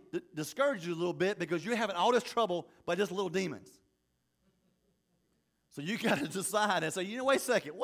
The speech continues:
wait. I'm only fighting demons anyway. I can beat their butts any day of the week." And then the third thing is, is he is omnipotent.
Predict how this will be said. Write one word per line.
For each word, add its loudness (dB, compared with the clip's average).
wait. 0
I'm -4
only 0
fighting 0
demons 0
anyway. 0
I 0
can -6
beat -4
their 0
butts -2
any -2
day 0
of -2
the -2
week." -6
And -2
then -4
the 0
third 2
thing 0
is, -2
is -4
he -2
is -2
omnipotent. -2